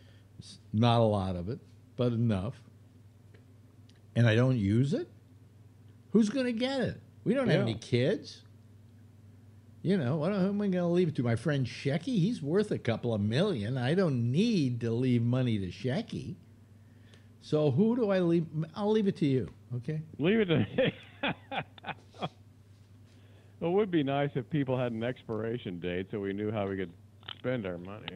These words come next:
Speaker 1: Well, yeah, if you knew when you were gonna die, well, that would be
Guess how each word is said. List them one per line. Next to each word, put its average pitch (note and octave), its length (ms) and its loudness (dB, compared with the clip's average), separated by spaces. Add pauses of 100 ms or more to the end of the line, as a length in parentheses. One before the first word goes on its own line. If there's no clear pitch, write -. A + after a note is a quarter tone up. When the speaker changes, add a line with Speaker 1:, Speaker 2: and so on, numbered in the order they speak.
Speaker 1:
Well, A3 320 4
yeah, A3+ 220 2
if C#3 240 0
you F3+ 120 4
knew B3+ 180 2
when C4+ 180 0
you F#3 120 2
were E3 100 4
gonna C#3+ 240 0
die, C3 720 -2 (720)
well, G#2+ 160 -2
that F3+ 240 2
would A2 200 2 (140)
be G2 200 2